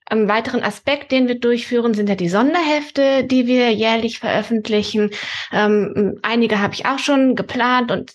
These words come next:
selbst erstellt. Da kommt jetzt bald wieder ein neues raus. Und, ähm, wie auch schon in der Einführung gesagt wurde, kümmere ich mich auch um das Wissenschaftsmagazin D G E Wissen, der, der D G E.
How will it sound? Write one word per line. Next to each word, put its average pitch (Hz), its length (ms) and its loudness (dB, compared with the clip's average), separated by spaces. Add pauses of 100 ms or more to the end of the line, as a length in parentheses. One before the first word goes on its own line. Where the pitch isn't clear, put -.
(100)
selbst 202 400 -2
erstellt. 294 480 0
Da 208 60 -2
kommt 208 260 -2
jetzt 202 200 -8
bald 175 180 -2
wieder 208 180 2
ein 170 160 -4
neues 165 380 -4
raus. 269 560 0
Und, 254 580 4
ähm, 226 300 0 (180)
wie 247 160 2
auch - 80 0
schon 254 260 0
in 233 120 2
der 202 120 0
Einführung 254 520 0
gesagt 214 400 -2
wurde, 208 460 2
kümmere 254 340 2
ich - 200 -6
mich 214 260 -2
auch 196 280 -2
um 196 220 0
das 170 260 -2
Wissenschaftsmagazin 208 1500 0
D 180 140 0
G 170 240 0
E 170 80 -2
Wissen, 262 460 2
der, 220 80 2 (240)
der 196 80 0
D 185 140 0
G 180 100 -2
E. 247 340 0